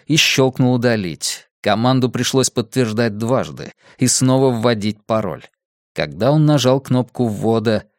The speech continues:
Юрий исчез навсегда. В реальной жизни с ним уже поквиталась Лин, отомстив за мужа и сына. А в зеркало Юрия не пустил Дезмонд, не позволив ему воспользоваться машиной,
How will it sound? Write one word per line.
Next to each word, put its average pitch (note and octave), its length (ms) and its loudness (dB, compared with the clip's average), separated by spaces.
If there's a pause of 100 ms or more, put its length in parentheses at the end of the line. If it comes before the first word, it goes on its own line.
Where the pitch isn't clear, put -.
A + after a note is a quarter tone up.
(160)
Юрий A2+ 500 0
исчез - 440 -4
навсегда. E2+ 680 -8 (1500)
В G2+ 60 -4
реальной C3 540 4
жизни C#3 420 2
с - 160 0
ним C3+ 220 2
уже C3 180 2
поквиталась C3 760 0
Лин, B2 380 -2 (300)
отомстив B2 560 2
за B2+ 180 2
мужа A#2+ 320 2
и C3 80 2
сына. G#2 520 -4 (280)
А C#3+ 140 4
в A#2+ 80 0
зеркало D#3+ 540 0
Юрия D3+ 380 4
не C#3+ 120 4
пустил C3+ 520 0
Дезмонд, A#2 540 2 (320)
не C3 260 4
позволив D#3 600 2
ему A#2 260 2
воспользоваться G#2+ 720 -2
машиной, G#2 640 0